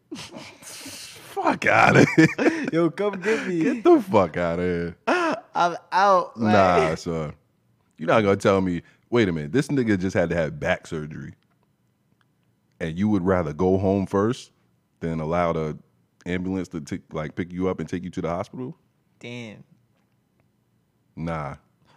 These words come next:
Speaker 1: Or did it say that the ambulance picked him up
Speaker 2: No,
Speaker 1: before
Speaker 2: it said
Speaker 1: everything?
Speaker 2: somebody picked him up in a, in a S U V and brought him home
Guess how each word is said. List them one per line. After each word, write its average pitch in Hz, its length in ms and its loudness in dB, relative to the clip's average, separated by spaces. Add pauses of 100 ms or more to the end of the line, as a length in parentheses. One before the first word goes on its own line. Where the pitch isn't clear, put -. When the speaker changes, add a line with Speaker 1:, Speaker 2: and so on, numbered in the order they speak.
(120)
Speaker 1:
Or 202 400 2
did 156 260 -6
it 156 100 -8
say 165 220 -8
that 143 220 -6
the 123 200 -14
ambulance 139 560 -12
picked - 280 -16
him 127 220 -16
up - 140 -8
Speaker 2:
No, 82 240 -2
Speaker 1:
before 120 180 -10
Speaker 2:
it 87 80 -4
said - 20 -8
Speaker 1:
everything? 90 200 -4
Speaker 2:
somebody 87 400 0
picked 80 240 -8
him 85 120 -4
up 78 160 -6
in 76 140 -8
a, - 20 -12
in 78 200 -10
a 71 100 -10
S 80 220 -8
U 82 120 -6
V 80 180 -6
and 76 120 -8
brought 78 180 -4
him 76 80 -10
home 78 320 -6